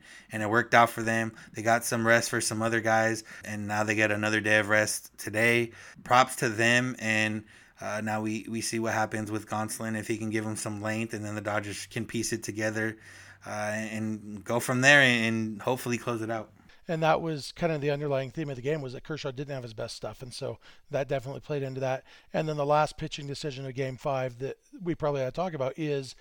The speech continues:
Speaker 2: the decision to bring Gonzalez in when they did. Uh, the Rays sent up with, with one out and a runner on base. Uh, the Rays sent up Ji-Man Choi to pinch hit for Yandy Diaz.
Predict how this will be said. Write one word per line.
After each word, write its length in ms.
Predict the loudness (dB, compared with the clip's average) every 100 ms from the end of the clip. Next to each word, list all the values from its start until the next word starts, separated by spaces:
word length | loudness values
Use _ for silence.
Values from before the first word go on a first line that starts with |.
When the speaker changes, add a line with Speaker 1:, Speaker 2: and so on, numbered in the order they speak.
| -20 -18 -8
Speaker 2:
the 80 | -6
decision 400 | -2 -2 -2 -4
to 80 |
bring 240 | -4 -4 -4
Gonzalez 520 | -6 -2 0 0 -2
in 140 | -4
when 140 | -4 -6
they 120 | -6
did. 400 | -2 -2 -2 -6 -12 -20 _ -8
Uh, 340 | -4 -2 -4 -6 -10
the 120 | -8 -2
Rays 300 | 0 0 -2
sent 220 | -2 -2
up 180 | -4 -6
with, 160 | -10
with 340 | -8 -8 -8 -4
one 180 | 0
out 440 | 0 0 -2 -6 -20 -20 -20 -20 -20 -8
and 180 | -6 -4
a 40 |
runner 380 | -4 -4 -4 -4
on 220 | -4 -4
base. 640 | -2 0 0 -2 -8 -10 -12 _ _ _ _ -6
Uh, 420 | -4 -2 -2 -4 -6
the 200 | -8 -8
Rays 600 | -4 -2 0 -2 -6 -10 -12
sent 500 | -10 -4 -4 -4 -4
up 380 | -2 0 -2 _ _ _
Ji-Man 400 | -8 -6 -4 -4
Choi 300 | -4 -2 -2
to 60 | -2
pinch 280 | -6 -8 -6
hit 140 | -8
for 120 | -8
Yandy 300 | -4 -4 -6
Diaz. 640 | -4 2 4 4 2 -2